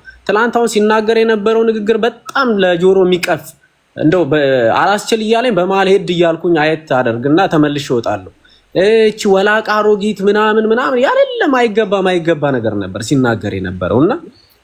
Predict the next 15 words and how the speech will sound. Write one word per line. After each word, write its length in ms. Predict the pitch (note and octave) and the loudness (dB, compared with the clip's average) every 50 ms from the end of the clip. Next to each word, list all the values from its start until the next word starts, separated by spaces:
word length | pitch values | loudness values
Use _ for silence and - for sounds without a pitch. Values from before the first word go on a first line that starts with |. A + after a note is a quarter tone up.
| _ - | _ -4
በጣም 300 | F#3 G#3 - D4 D#4+ D4+ | 0 2 2 2 4 4
ነበር 240 | C4 G3+ E3+ D3 C3+ | 2 2 2 0 0
የተናደድኩት። 720 | C3 B2+ C3 B2 A#2 A2 G#2+ F#2+ G#2 G2 - - A2 - F#2+ F#2 F#2 - - _ _ _ _ _ _ _ - - - - | 0 0 0 0 0 0 0 0 -2 -2 -4 -4 -8 -8 -8 -8 -10 -12 -18 _ _ _ _ _ _ _ -20 -20 -10 -4
ያው 160 | C3 C3+ C3 - | -2 0 0 0
ሲሶ 220 | D3+ E3 E3 - - F#3+ - | 2 0 0 2 2 2 2
ዘግቶ 320 | D#3 E3 E3 E3+ - - F3+ E3 | 2 0 0 -2 -2 0 0 2
መውጣት 360 | D#3 D3 C#3 C#3+ C#3 C3+ C#3+ | 2 0 0 0 0 0 0
ነበረበት። 500 | C#3 B2+ A#2+ A2 A#2 A2+ A2+ A2 A2+ A2 | 0 -2 0 0 0 0 0 0 -2 -2
ምክንያቱም 440 | C3+ B2+ B2 D#3+ D#3 D#3+ E3 B3 C#4+ D#4+ - - - - _ | -2 -2 0 0 0 0 0 0 0 -2 -2 -6 -16 -14 _
ከኛ 340 | - D#3 D3+ D#3+ E3 D#3+ D#3 | -4 -2 0 2 2 2 2
ልጆች 280 | D3+ D3+ D3 D#3 D3+ D#3 | 0 0 0 0 0 0
ጋር 200 | E3 G3+ C4+ C#4+ - | 0 0 0 -2 -2
ካለው 400 | - E3 D3+ D3 D3+ D3+ D#3 D3+ | -4 -2 -2 0 2 2 0 0
ቀረቤታ 460 | - C#3 C3 C3 C3 C3+ C3+ B2 B2+ A2+ | 0 0 0 0 0 0 -2 -2 -2 -2
አንጻር 360 | A2+ A2 G#2+ G#2+ - - E4+ | -2 -2 -2 -2 -2 -4 -4